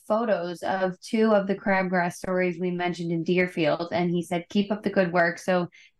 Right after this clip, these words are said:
thanks for sharing that. That's really cool when people can actually send us images or, or anecdotes about the properties that we're talking about because they live in that area.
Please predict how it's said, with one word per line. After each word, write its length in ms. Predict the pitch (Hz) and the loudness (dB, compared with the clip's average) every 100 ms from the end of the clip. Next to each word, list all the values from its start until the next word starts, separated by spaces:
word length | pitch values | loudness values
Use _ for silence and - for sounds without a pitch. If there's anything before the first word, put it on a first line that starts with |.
| - | 0
thanks 200 | 233 247 | 0 2
for 100 | 262 | -2
sharing 340 | 233 208 208 | 0 2 4
that. 240 | 208 208 196 | 2 2 -2
That's 260 | 190 _ - | -12 _ -4
really 240 | 208 208 | 0 0
cool 260 | 208 202 196 | 2 4 4
when 140 | 185 | 4
people 320 | 190 196 190 | 2 0 0
can 260 | 185 185 185 | 0 -2 -2
actually 460 | - 185 - 196 | -2 -4 0 0
send 380 | 185 - 196 190 | 0 2 2 2
us 320 | 185 185 - _ - - | 0 -4 -12 _ -20 -6
images 540 | - 233 220 214 214 196 | 4 6 6 4 2 2
or, 160 | 185 180 | 0 -2
or 80 | 185 | -2
anecdotes 560 | 190 190 185 190 185 | -2 -2 -2 -4 -4
about 220 | 185 180 180 | -2 -2 0
the 60 | |
properties 460 | 175 170 - 180 180 | 0 0 2 2 2
that 140 | 147 | 0
we're 100 | 180 | -2
talking 380 | - 160 - 190 | -2 -4 0 0
about 280 | 190 233 226 | 2 0 0
because 280 | 196 185 180 | 0 2 2
they 100 | 175 | 2
live 240 | 175 165 | 2 0
in 120 | 170 | 0
that 180 | 165 160 | -2 0
area. 540 | 160 156 160 156 165 | -2 0 0 -2 -4